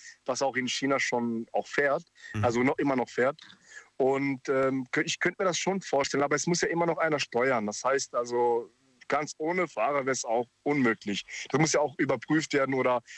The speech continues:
Speaker 1: derjenige muss dort sitzen und, äh, auch überprüfen, wie, was der Zug macht.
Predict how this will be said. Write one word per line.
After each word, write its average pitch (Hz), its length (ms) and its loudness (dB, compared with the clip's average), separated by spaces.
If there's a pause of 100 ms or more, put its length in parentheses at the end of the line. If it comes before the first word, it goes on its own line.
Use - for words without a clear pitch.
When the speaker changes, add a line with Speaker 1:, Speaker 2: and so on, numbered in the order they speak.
(180)
Speaker 1:
derjenige 135 340 2
muss 135 160 -2
dort 120 180 0
sitzen 143 560 -2 (420)
und, 127 360 0
äh, 127 140 4
auch 127 160 0
überprüfen, 127 560 -2
wie, 135 120 2
was 123 160 -2
der 117 120 -2
Zug - 200 -2
macht. - 540 -2